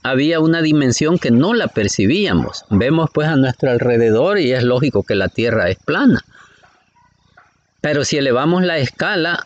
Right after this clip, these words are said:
entonces percibimos la tercera dimensión. Ya no hay solo dos dimensiones, norte, sur, este, oeste, sino que existe la dimensión de las alturas, que ya viéndola acá, pues fue, es el, es la que nos faltaba ver.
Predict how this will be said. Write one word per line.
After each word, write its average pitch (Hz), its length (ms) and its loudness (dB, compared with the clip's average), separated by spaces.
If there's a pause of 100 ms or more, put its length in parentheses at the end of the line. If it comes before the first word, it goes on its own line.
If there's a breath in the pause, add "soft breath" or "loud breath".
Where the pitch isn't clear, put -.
(100)
entonces 143 540 -2
percibimos 147 680 0
la 110 120 0
tercera 113 500 -2
dimensión. 98 720 0 (240)
Ya 123 200 0
no 147 140 0
hay 147 100 -2
solo 156 320 0
dos 147 200 0
dimensiones, 139 760 0
norte, 123 420 -2
sur, 165 400 0
este, 135 300 -2
oeste, 180 420 -4 (500 loud breath)
sino 170 400 -2
que 214 300 -2 (460 loud breath)
existe 151 560 -4
la 151 160 -2
dimensión 123 560 0
de 135 80 0
las 101 240 -2
alturas, - 720 0 (500)
que 135 160 -2
ya 123 180 0
viéndola 143 680 0
acá, 143 380 -4 (1200 loud breath)
pues 127 340 -2
fue, 131 260 -2
es 135 420 -2
el, 120 120 -2
es 131 160 -2
la 147 140 -2
que - 140 -2
nos 104 180 0
faltaba 98 460 -2
ver. 165 280 -2